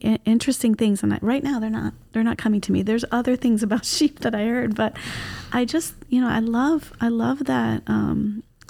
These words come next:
the Psalm twenty-three tells us that, you know, he,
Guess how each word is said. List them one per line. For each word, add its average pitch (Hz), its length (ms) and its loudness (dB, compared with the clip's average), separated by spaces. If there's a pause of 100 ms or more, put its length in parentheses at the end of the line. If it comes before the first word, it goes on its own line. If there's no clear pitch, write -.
the 214 600 -4 (100)
Psalm 214 300 0
twenty-three 202 640 0
tells 196 280 0
us 196 220 -6 (480)
that, 190 480 -2 (260)
you 220 140 -2
know, 190 180 0
he, - 460 -2